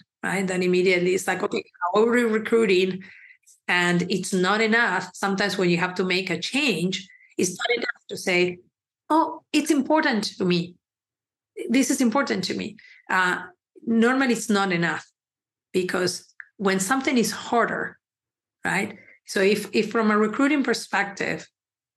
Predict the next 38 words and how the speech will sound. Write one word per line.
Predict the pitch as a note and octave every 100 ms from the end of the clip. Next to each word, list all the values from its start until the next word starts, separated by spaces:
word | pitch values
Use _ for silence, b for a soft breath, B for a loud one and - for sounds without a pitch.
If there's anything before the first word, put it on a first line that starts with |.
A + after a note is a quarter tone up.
| _
I'm | F3 G#3
telling | G3 A#3 G#3 G3+
a | F3+
recruiter, | F#3 F3+ D4 G3+ E3 F3 F3 _ _ _ _ _ _ -
you | F#3
know, | E3+
"It | - G3
is | G#3 A#3
important | G#3 G3+ F#3+ G3 F#3+ F3+
for | F3
this | F3 F#3+ F#3+ -
type | - F3 F3
of | F3
position | - G3 F3+ E3+ D#3+ D#3 _ _ -
to | F3
find | - E3 F3 F3 F3 F#3
women | F#3+ F3 F3+
because, | F3 E3+ E3 D#3+ - - _ _ -
you | F#3
know, | E3+
it's | E3+ F3 -
the | F#3 F3+
department | F3+ F3+ E3+ F3 F3
where | E3+ E3+
we | F3
have | F3 D#3+ E3+
the | F3
lower | E3+ E3+ E3+ F#3
representation." | F3+ F3+ G3 - F3+ - - _ B B B B
But | G#3
if | -
I'm | - - B3
going | C4
to | C4
pay | B3 A#3 A3
you | G#3+ G#3
the | F#3
same | - C#4+ A#3 F#3 G#3+